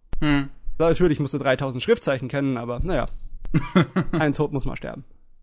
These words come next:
Speaker 1: Oh, was in Deutschland recht bekannt sein dürfte, sind, glaub ich, die Garden of Sinners Filme. Die fingen auch zweitausendsieben an.
Speaker 2: Ja, wunderbar. <laughs> Ich
Speaker 1: Gibt's
Speaker 2: mein, ich
Speaker 1: mittlerweile wieder auf, auf Anime On Demand. Ich hab mich ja letztens beschwert, aber mittlerweile sind sie wieder da. Die hatten anscheinend Lizenzprobleme.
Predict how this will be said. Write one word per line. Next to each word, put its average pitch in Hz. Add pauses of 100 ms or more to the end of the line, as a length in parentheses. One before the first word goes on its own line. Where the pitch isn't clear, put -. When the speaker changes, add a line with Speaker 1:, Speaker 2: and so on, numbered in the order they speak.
(1120)
Speaker 1:
Oh, 123
was 131
in 156
Deutschland 160 (180)
recht 160
bekannt 180
sein 180
dürfte, 160
sind, 160
glaub 147
ich, 143
die 147
Garden 147
of 135
Sinners 117
Filme. 113
Die 117
fingen 143
auch 135
zweitausendsieben 113
an. 113 (100)
Speaker 2:
Ja, 131
wunderbar. 147
<laughs> - (1080)
Ich 156
Speaker 1:
Gibt's 160
Speaker 2:
mein, 131
ich 170
Speaker 1:
mittlerweile 151
wieder 143
auf, 131
auf 135
Anime 143
On 135
Demand. 131
Ich 147
hab -
mich 139
ja 147
letztens 143
beschwert, 143
aber 131
mittlerweile 143
sind 147
sie 135
wieder 139
da. 143
Die 131
hatten 135
anscheinend 131
Lizenzprobleme. 117